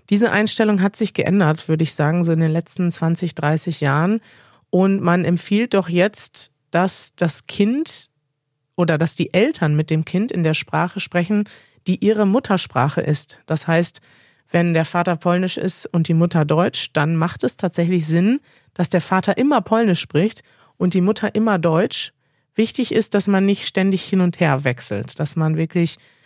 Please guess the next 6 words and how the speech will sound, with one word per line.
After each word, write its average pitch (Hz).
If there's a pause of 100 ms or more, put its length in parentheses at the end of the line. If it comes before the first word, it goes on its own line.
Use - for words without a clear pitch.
(100)
eine 180
Bezugsperson 208
in 185
einer 175
Sprache 151
hat. 190